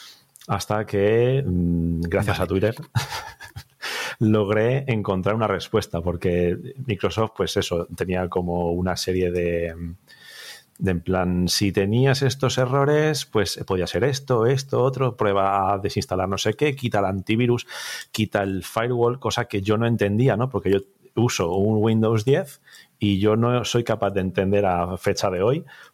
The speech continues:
Speaker 1: por qué cuando Flight Simulator tiene que actualizarse, el propio Flight Simulator me recomienda que quite el firewall de Windows <laughs> para poder coger algo de Microsoft para mi ordenador. O sea, yo no lo entiendo todavía.
Speaker 2: No, es, es, es duro, porque además es-,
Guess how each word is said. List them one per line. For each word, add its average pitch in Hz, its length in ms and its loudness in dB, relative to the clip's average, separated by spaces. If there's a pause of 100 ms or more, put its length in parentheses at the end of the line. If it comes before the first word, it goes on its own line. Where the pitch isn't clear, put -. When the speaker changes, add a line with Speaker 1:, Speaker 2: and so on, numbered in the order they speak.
Speaker 1:
por 92 240 -2
qué 110 200 0
cuando 90 300 0
Flight 104 260 0
Simulator 90 540 0
tiene 101 220 0
que - 80 -4
actualizarse, 110 840 -4 (500)
el 98 160 2
propio 101 300 0
Flight 104 220 0
Simulator 101 680 0
me 101 160 2
recomienda 90 600 0
que 90 140 -2
quite 98 260 0
el 87 140 2
firewall 92 520 0
de 82 100 2
Windows 139 880 2
<laughs> - 40 -20
para - 340 -2
poder 104 320 -2
coger 120 480 -2
algo 110 260 0
de 107 80 -2
Microsoft 98 600 -2 (360)
para 95 220 0
mi 131 100 -2
ordenador. 92 440 0
O 98 40 -4
sea, - 200 -4
yo 117 200 0
no 123 200 2
lo 95 80 -2
entiendo 90 320 -2
todavía. 85 420 -4 (960)
Speaker 2:
No, 113 280 2
es, 120 320 -4
es, 139 280 0
es 147 160 6
duro, 139 180 6
porque 113 180 0
además 135 300 4
es-, 139 180 -2